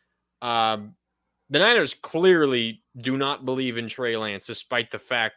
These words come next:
that Kyle Shanahan straight up said he's a starting caliber quarterback in the N F L.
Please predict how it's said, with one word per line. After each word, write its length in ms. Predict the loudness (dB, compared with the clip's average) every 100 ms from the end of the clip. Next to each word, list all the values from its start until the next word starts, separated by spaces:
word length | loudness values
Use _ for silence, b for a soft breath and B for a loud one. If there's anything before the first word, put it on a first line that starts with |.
| -6
that 220 | -8 -6
Kyle 260 | -2 -2 -2
Shanahan 480 | -4 -4 -4 -4 -6
straight 380 | -8 -4 -2
up 120 | -4 -6
said 300 | -4 -4 -4
he's 300 | -6 -4 -4
a 240 | -4 -8 _ _ _
starting 640 | -14 -2 2 4 4 0 -8 _ _
caliber 640 | -2 0 0 0 0 -2 -6 _
quarterback 640 | -4 -2 -2 -2 -4 -8 _ _ _ _ -8
in 160 | -6
the 160 | -4 -4
N 120 | -4
F 280 | -6 -8 -10
L. 260 | -12 -14